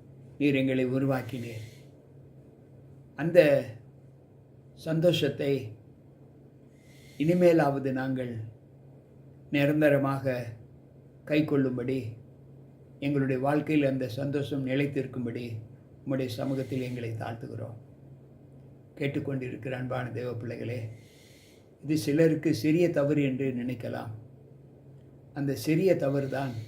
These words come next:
ஒரு பெரிய சாபத்தை நமக்கு உண்டு பண்ணினது. "சிறு துளி பெரு வெள்ளம்" என்று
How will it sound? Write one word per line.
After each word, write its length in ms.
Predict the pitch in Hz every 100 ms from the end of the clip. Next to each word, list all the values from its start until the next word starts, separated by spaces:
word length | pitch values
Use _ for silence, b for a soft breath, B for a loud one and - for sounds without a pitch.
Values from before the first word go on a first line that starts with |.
| - - - - -
ஒரு 140 | 139
பெரிய 640 | 110 143 165 175 143 113 - - - - - - - - - - - - - - - - - - - - - -
சாபத்தை 460 | 160 175 170 165 143
நமக்கு 320 | 135 135 139
உண்டு 180 | 135 135
பண்ணினது. 540 | 131 131 127 131 127 110 107 - - - - - - -
"சிறு 400 | - 165 185 -
துளி 300 | 156 156 156
பெரு 300 | 139 143 135
வெள்ளம்" 340 | 127 139 143
என்று 400 | 127 123 127 120